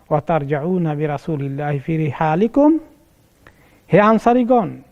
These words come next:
তোমরা কি খুশি হবে না যে এই লোকগুলো, আহ, তারা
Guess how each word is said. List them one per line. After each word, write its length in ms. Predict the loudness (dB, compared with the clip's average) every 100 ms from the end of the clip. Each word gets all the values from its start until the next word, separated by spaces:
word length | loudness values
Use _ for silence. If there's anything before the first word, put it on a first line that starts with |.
| _ _ _ _ _ _ 0
তোমরা 300 | 2 4 2
কি 360 | 0 -6 -6 -10 _ _ _ -6
খুশি 300 | -2 0 0
হবে 260 | 0 2
না 260 | 2 0 -6 -14 _ _ _ _ -4
যে 240 | 0 2
এই 220 | 4 2 4
লোকগুলো, 580 | 4 2 2 2 2 -4 _ _ _ _ _ _ _
আহ, 220 | -4 0 0
তারা 300 | 2 2